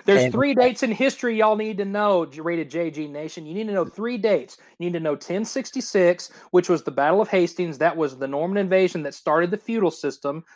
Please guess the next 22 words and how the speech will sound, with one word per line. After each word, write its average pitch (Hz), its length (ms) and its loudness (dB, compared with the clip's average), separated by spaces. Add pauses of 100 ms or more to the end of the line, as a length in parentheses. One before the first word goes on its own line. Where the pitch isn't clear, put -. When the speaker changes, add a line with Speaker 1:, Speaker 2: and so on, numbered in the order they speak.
(120)
Speaker 1:
with 147 120 -2
all 147 140 6
the 139 80 -2
kings 175 480 -2
and 156 100 -2
the 135 80 2
lords 160 320 2
and 131 160 -8
vassals. 175 540 0 (200)
You 147 80 -10
need 170 120 -2
to 220 80 0
know 240 120 0
twelve 233 400 0
fifteen, 196 540 -2
where 151 220 4
self-government 170 1000 0 (280)
was 151 160 2
handed 185 320 -2
on 208 120 2
the 196 60 2
sword 160 580 4